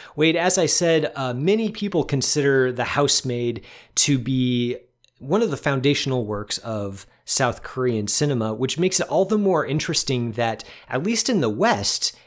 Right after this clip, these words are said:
it went virtually unseen until about forty years after its release, when Martin Scorsese's World Cinema Restoration Project rescued it and restored it and released it in the Criterion Collection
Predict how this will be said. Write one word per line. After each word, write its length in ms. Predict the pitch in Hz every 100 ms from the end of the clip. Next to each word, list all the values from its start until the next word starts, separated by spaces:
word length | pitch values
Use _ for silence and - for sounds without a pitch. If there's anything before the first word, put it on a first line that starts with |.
| _
it 240 | 139 143 160
went 240 | 180 -
virtually 720 | 135 170 185 - 208 175 151 -
unseen 840 | 165 151 - - 196 135 104 104 -
until 400 | 123 - 135 127
about 260 | 120 120
forty 440 | - - 147 147 143
years 520 | 139 110 110 110 -
after 380 | 107 104 - 101
its 180 | - 113
release, 540 | 113 139 127 - - - - -
when 220 | 135 139
Martin 260 | 139 147 147
Scorsese's 760 | - 151 135 - 131 - 123 110
World 380 | 117 139 139
Cinema 400 | - 143 131 123
Restoration 720 | 120 120 - 117 110 - 110
Project 640 | 107 117 107 104 110 98 - - - -
rescued 460 | 123 147 - 147 127
it 220 | 127 120 -
and 240 | 127 120 113
restored 480 | 113 - 139 120
it 300 | 113 113 - - - _ -
and 300 | 120 117 117
released 340 | 123 151 -
it 120 | 175
in 120 | 160 147
the 80 |
Criterion 540 | 143 151 143 254 220 165
Collection 640 | - 139 135 - 131 127